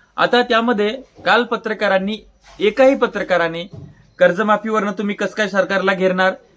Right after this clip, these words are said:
शेतकऱ्यांच्या समस्या या कशावरच ते बोललेले नाहीयेत. परंतु त्या उलट अंबादास दानवेंनी जे काय सर्वप्रथम निवेदन केलं, त्या निवेदनामध्ये त्यांनी सांगितलं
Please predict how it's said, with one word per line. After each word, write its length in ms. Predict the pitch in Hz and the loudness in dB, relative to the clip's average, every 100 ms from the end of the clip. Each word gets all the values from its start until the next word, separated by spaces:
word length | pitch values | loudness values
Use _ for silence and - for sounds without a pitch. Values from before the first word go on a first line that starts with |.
| _ _ | _ _
शेतकऱ्यांच्या 460 | 180 - 202 196 208 | -4 0 -2 0 -2
समस्या 500 | 208 196 202 208 196 - _ _ - | 0 0 0 0 -2 -6 _ _ -2
या 100 | 196 | -2
कशावरच 680 | 202 208 226 220 220 233 - | 0 -2 2 2 2 0 -2
ते 80 | 233 | -4
बोललेले 520 | 196 190 180 190 214 | 0 0 2 4 4
नाहीयेत. 440 | 208 175 202 208 - - _ _ | 2 2 2 2 -2 -10 _ _
परंतु 320 | 180 202 196 240 | -2 -2 -2 -4
त्या 200 | - 226 | 2 2
उलट 320 | 226 202 170 - _ _ _ - | 4 4 2 0 _ _ _ -4
अंबादास 400 | 170 196 226 226 | 2 4 4 2
दानवेंनी 460 | 226 214 220 220 | 2 2 0 -4
जे 120 | 202 220 | -4 -2
काय 280 | 226 226 | -2 -2
सर्वप्रथम 760 | 220 - - 190 202 208 214 220 | -6 -12 -4 0 0 -2 -2 0
निवेदन 400 | 208 196 208 208 | 4 4 4 2
केलं, 220 | 190 160 156 - _ - | 0 -4 -4 -12 _ -2
त्या 120 | 220 | 0
निवेदनामध्ये 580 | 208 208 214 214 214 220 | 4 4 4 2 0 0
त्यांनी 240 | 202 196 | -2 -4
सांगितलं 520 | 196 185 214 240 160 | -2 0 2 0 -2